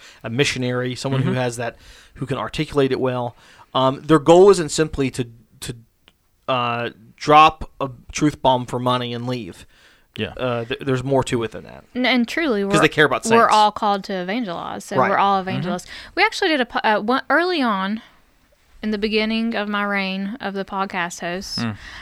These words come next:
Speaker 3: um, we actually recorded an episode about that very passage of Scripture you just read and the roles,
Speaker 2: I've forgotten
Speaker 3: um,
Speaker 2: that.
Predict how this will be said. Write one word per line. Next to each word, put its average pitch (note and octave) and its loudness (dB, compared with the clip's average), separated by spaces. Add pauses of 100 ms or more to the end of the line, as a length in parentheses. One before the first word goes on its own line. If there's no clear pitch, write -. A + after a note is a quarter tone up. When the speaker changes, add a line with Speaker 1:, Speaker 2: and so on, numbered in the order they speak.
(220)
Speaker 3:
um, G3 -4
we A3+ -2
actually A3 -6
recorded G3+ -6
an F#3+ -8
episode F3+ -10
about F#3+ -6
that F#3 -10
very F#3+ -8
passage F#3 -12
of F#3 -12
Scripture F#3 -10
you F3+ -8
just F3+ -10
read F3 -10
and F#3 -10
the F#3 -12
roles, F#3 -8
Speaker 2:
I've C3+ -4
forgotten G2+ -6
Speaker 3:
um, G#2 -8
Speaker 2:
that. G2+ -12